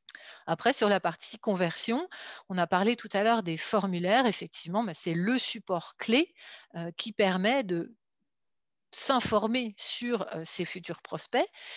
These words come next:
Et ce sont des données que, euh, le prospect est intéressé à donner parce qu'il accorde de la valeur à ce qu'il va recevoir en échange. Du coup, on a vraiment un système d'échange. Tu me proposes un contenu intéressant, un livre blanc sur l'évolution de mon marché, je suis une fonderie, euh, d'aluminium sous pression dans l'automobile,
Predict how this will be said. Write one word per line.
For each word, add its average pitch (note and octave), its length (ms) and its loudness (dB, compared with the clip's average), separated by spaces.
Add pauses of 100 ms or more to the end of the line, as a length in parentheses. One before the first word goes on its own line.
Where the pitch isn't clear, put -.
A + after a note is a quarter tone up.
(160)
Et G#3 100 2
ce A3+ 120 0
sont C#4 400 -4
des G#3+ 220 -2
données B3+ 540 -2
que, G#3+ 420 0
euh, E3 500 -8
le F3+ 140 -8
prospect - 480 0
est - 240 -4
intéressé A3 540 2
à F#3+ 80 2
donner G3+ 320 -2
parce - 280 -2
qu'il C4+ 200 -2
accorde A3+ 340 0
de G3 100 0
la G3 140 6
valeur G#3 320 2
à C#4 60 4
ce - 80 -4
qu'il A3 160 -6
va G3+ 100 2
recevoir G3 420 0
en B3+ 120 0
échange. E3 480 -4 (280)
Du G3 120 -2
coup, E4+ 180 -2
on B3 80 -2
a F#3+ 120 2
vraiment F#3+ 420 0
un A#3 40 -2
système G#3+ 400 -4
d'échange. G3 500 -6 (300)
Tu - 120 -6
me G3 40 0
proposes C#4+ 580 2
un G#3 120 0
contenu A3 400 -6
intéressant, G3+ 500 -2 (500)
un G#3 120 6
livre C#4 300 4
blanc C4 260 -4
sur - 220 -4
l'évolution A3+ 600 -2
de A#3+ 60 -4
mon G3 120 -2
marché, G#3 500 -2
je F#3+ 80 -6
suis F#3 240 -8
une F3+ 100 -6
fonderie, A#3 540 -4
euh, F#3 80 -2
d'aluminium G#3+ 500 -2
sous G#3 220 -14
pression A3+ 400 -4
dans G#3+ 100 -2
l'automobile, A3 720 -2